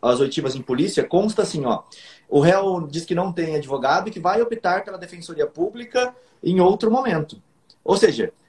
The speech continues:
querendo ou não, ele optou pela presença de um defensor ali. Então, esse interrogatório dele, um interrogatório que ele confessou e que ele falou que ele não ia usar o advogado, mas ia usar a defensoria, dá pra gente pedir uma nulidade futura dele.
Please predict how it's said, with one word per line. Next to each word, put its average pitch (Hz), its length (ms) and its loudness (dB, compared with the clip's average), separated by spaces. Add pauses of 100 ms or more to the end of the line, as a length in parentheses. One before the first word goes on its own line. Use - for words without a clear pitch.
(120)
querendo 202 320 0
ou 220 140 2
não, 226 200 0
ele 196 100 4
optou 240 360 -2
pela 247 160 -4
presença 180 400 -4
de 160 60 -10
um 160 60 -8
defensor 147 560 0
ali. 98 180 -10 (460)
Então, 160 320 2
esse 208 680 0 (260)
interrogatório 120 600 4
dele, 131 400 4 (260)
um 135 160 -4
interrogatório 143 640 -2
que 190 80 -2
ele 175 80 0
confessou 175 640 -2
e 220 60 4
que 214 80 -4
ele 180 100 -6
falou 170 240 -2
que 165 100 -2
ele 156 140 -2
não 156 180 -2
ia 190 140 -2
usar 156 240 -2
o 143 40 -2
advogado, - 360 -4
mas 123 220 -12
ia 170 60 -12
usar 151 140 -2
a - 40 -4
defensoria, 120 680 -8 (400)
dá 156 200 6
pra 196 120 -4
gente 208 160 -8
pedir 185 180 -8
uma 196 120 -6
nulidade 202 420 -4
futura 220 360 -2
dele. 226 300 0